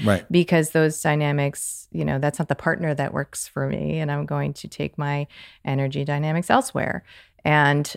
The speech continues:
Speaker 2: I do believe that that's why there's no such thing as, you know, I believe this is a benevolent universe and it is consent-based, and all of the atrocities and all of the horrific things that are happening in the world and all of the ways that we would otherwise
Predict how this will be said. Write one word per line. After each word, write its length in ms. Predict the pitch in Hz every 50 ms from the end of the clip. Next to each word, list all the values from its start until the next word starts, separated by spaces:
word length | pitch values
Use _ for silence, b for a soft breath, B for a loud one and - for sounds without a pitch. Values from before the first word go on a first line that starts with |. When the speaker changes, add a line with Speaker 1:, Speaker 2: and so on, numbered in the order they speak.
| -
Speaker 2:
I 100 | - 165 160
do 220 | 156 - 226 320
believe 520 | 370 302 185 156 - - - - - - -
that 180 | 160 143 -
that's 300 | - 147 147 147 - -
why 540 | 147 139 143 147 151 156 156 151 151 147 147
there's 240 | 147 147 143 135 -
no 120 | 143 139 135
such 340 | - - 143 139 - - -
thing 400 | - 143 143 139 139 139 139 - -
as, 640 | 143 135 135 131 131 131 131 131 135 - - - b b b b b b b b b -
you 140 | - 170
know, 120 | 156 156 160 - -
I 100 | - 180
believe 280 | 190 - 208 214 220 214
this 180 | 226 220 -
is 100 | 240 214
a 60 | - 208
benevolent 580 | 208 208 190 185 180 175 180 185 180 180 185
universe 480 | 190 208 233 262 - - - 160 - -
and 100 | - 160
it 140 | 165 165 180
is 160 | 208 226 -
consent-based, 920 | - - 214 180 - - - 156 143 - - - - - - - - - -
and 180 | - 156 - - -
all 320 | 170 170 185 190 196 196
of 100 | 196 175
the 140 | 165 165 160
atrocities 720 | 151 - - 151 151 - - - - - - - - -
and 140 | 165 151 143
all 180 | 147 160 175 185
of 120 | 185 170
the 100 | 170 170
horrific 540 | 151 165 156 151 151 160 156 - 151 - -
things 340 | - 151 143 139 135 135 -
that 100 | 135 131
are 240 | 131 131 131 143 B B B B B B -
happening 360 | - 170 170 180 170 165 165
in 60 | 156
the 80 | 156 147
world 380 | 143 135 135 139 139 139 -
and 80 | 139 143
all 180 | 151 180 196
of 80 | 190 175
the 100 | 175 165
ways 360 | 151 151 147 147 147 143 -
that 80 | - 143
we 100 | 139 139
would 140 | 143 143 151
otherwise 640 | 160 170 175 160 165 156 151 147 151 147 147 -